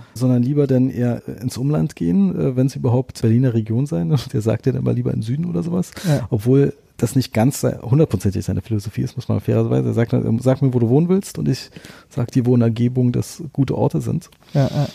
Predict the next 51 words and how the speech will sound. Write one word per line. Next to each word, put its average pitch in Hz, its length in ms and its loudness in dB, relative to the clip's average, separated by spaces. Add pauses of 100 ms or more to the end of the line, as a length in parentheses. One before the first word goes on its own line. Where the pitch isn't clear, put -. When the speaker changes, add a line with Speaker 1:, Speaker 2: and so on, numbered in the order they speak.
(140)
Speaker 1:
Und 107 340 4
ich 95 200 -2
meine, 101 160 4
ich 92 120 -6
kenn 107 140 2
Leute, 98 300 2
die 107 80 -2
fahren 95 260 0
eine 95 120 2
Stunde 113 300 0
morgens 107 360 -2
zur - 140 -6
Arbeit 113 340 0
durch 117 160 -2
Berlin, 113 320 0
die 131 60 -2
könnten - 220 0
auch 113 80 0
eine 113 120 0
Stunde 131 520 0
in 120 120 2
die 123 40 2
andere 120 220 0
Richtung 131 220 -2
nach 120 120 0
Brandenburg 139 460 -2
fahren. 120 320 0 (480)
Speaker 2:
Eben. 117 340 4
Speaker 1:
Äh, 117 40 -4 (320)
bloß 139 240 2
ist 131 160 -2
es - 60 -16
dann 131 200 4
mit 131 160 2
dem 131 300 2
Auto. 113 340 -2 (460)
Und - 100 -8
das 101 100 -2
ist 107 140 -4
natürlich 117 300 0
Speaker 2:
Ja, 160 100 4 (320)
also 139 100 2
ich 143 140 -4
war, 143 280 2 (100)
meine 131 240 2
Frau 139 320 0
hat, 135 180 -2
bevor 131 260 0
wir 139 80 -2
verheiratet 151 680 2
waren, 147 240 2